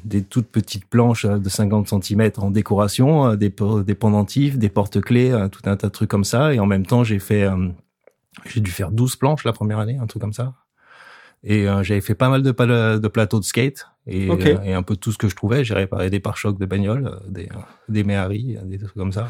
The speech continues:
Speaker 2: <laughs>
Speaker 1: Tout, tout ce qui touchait à la résine.
Speaker 2: Ok, tu faisais des, tu faisais des skates en, en bois résiné ou en, des skates en, en fibre de verre ?
Speaker 1: En bois résiné. En bois résiné. Et après, j'en ai fait aussi des, euh, des plaqués, mais assez simples, avec des couches fines de bois qu'on collait avec des, euh,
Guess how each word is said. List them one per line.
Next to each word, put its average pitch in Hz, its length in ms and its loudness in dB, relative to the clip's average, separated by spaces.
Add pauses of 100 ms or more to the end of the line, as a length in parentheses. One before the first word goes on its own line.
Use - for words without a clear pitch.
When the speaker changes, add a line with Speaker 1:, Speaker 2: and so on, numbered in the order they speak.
Speaker 2:
<laughs> - 120 -4
Speaker 1:
Tout, 120 80 -6 (140)
tout 120 100 0
ce - 60 -6
qui 110 100 -4
touchait 104 280 -2
à 101 40 2
la 95 60 2
résine. 101 320 0 (200)
Speaker 2:
Ok, 151 220 4
tu 147 140 0
faisais 147 160 4
des, 147 240 6
tu 139 160 -2
faisais 143 160 4
des 147 100 4
skates 147 380 2
en, 135 360 2
en 139 140 6
bois 156 280 6
résiné 160 380 4
ou 202 120 4
en, 151 160 6
des 139 140 4
skates 143 280 -2
en, 127 360 0
en 123 40 0
fibre 131 180 -2
de 123 100 2
verre ? 123 260 0 (500)
Speaker 1:
En 104 960 4
bois 135 640 6
résiné. 110 420 2 (180)
En 101 140 -2
bois 107 240 4
résiné. 120 960 4
Et 107 80 4
après, 107 280 0
j'en 107 160 2
ai 98 60 0
fait 107 140 -4
aussi 101 260 -2
des, 95 180 0
euh, 92 240 0
des 98 140 -2
plaqués, 107 540 2
mais 107 100 2
assez 98 220 0
simples, 123 340 2
avec 95 160 0
des 95 80 -2
couches - 260 -6
fines 110 180 2
de 101 80 0
bois 113 260 2
qu'on 104 160 0
collait 110 380 2
avec 95 220 0
des, 95 180 0
euh, 92 140 -2